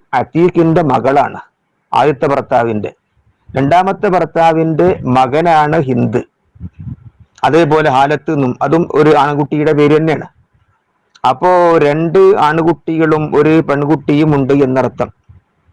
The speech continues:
ഇവരെല്ലാവരും നബി സല്ലല്ലാഹു അലൈഹി വസല്ലം തങ്ങളുടെ മക്കളുടെ സഹോദരങ്ങളാണ്, ഉമ്മത്ത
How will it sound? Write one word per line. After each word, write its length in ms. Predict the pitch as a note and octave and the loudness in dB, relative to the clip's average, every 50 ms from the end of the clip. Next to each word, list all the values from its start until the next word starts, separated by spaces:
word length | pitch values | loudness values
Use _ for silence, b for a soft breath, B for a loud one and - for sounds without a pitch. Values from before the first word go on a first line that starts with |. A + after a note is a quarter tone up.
| _ _ _ _ _ _ - - - | _ _ _ _ _ _ -18 -8 -2
ഇവരെല്ലാവരും 920 | C3+ D3 D3+ D3 C#3 C3+ C3+ D#3 E3 F3+ E3+ D#3+ D#3 D#3 D#3 D3 C#3 C3 - | 0 2 2 2 2 0 0 0 0 0 0 2 2 2 2 0 0 -2 -4
നബി 200 | C3+ C3 C3+ D#3 | -4 -4 -2 -2
സല്ലല്ലാഹു 600 | - - F#3 F3 E3 D#3+ D#3+ D3+ D3+ C#3+ C#3+ C#3 C#3 | -2 0 0 0 0 0 0 0 0 0 0 2 2
അലൈഹി 220 | C3+ C3 D3+ D#3+ | 0 2 2 0
വസല്ലം 420 | D3+ - - D3+ D3 D3 D3 D3 | 0 0 0 0 0 0 0 -2
തങ്ങളുടെ 680 | C3 - B2 A#2+ B2 C#3 D3+ D3+ D3 C#3 C#3 C3+ C3 - _ _ _ _ _ _ _ _ _ _ _ _ _ - | -4 -4 -4 -2 -2 0 0 0 0 0 0 -2 -2 -4 _ _ _ _ _ _ _ _ _ _ _ _ _ -4
മക്കളുടെ 640 | A#2 B2+ B2 - - D#3 D3+ D3 C#3 C3 C#3 C3+ - - | -4 -4 -4 -4 -4 -4 -2 -2 -2 0 0 -2 -2 -4
സഹോദരങ്ങളാണ്, 960 | - - C3 A#2 B2+ C#3 C#3 C#3+ B2+ C3 B2+ B2+ B2+ B2 A#2+ A#2+ A#2+ A2+ A#2+ - - | -6 -4 -2 0 2 2 2 0 0 0 0 0 0 0 0 0 -2 -2 -6 -6 -4
ഉമ്മത്ത 600 | C3+ A#2 A#2 C3 D3 D3+ C#3+ - - - C#3 B2 | -4 -4 -2 0 0 0 -2 -2 -4 -4 -4 -4